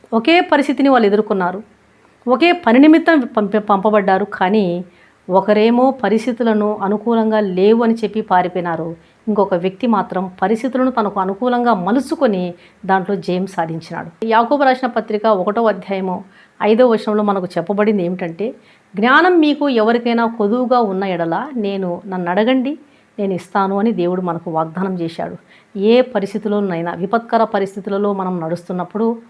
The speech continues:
మనకు జ్ఞానం అవసరం. ఏం నిర్ణయం తీసుకోవాలి,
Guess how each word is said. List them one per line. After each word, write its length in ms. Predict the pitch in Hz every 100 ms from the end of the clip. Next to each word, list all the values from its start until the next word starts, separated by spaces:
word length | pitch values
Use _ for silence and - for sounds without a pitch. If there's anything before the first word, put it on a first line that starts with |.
| -
మనకు 220 | 180 175
జ్ఞానం 380 | 160 175 180 190
అవసరం. 340 | 175 170 175 180 _ _ _ -
ఏం 260 | 214 233 220
నిర్ణయం 300 | 196 202 196
తీసుకోవాలి, 680 | 190 180 - 170 170 -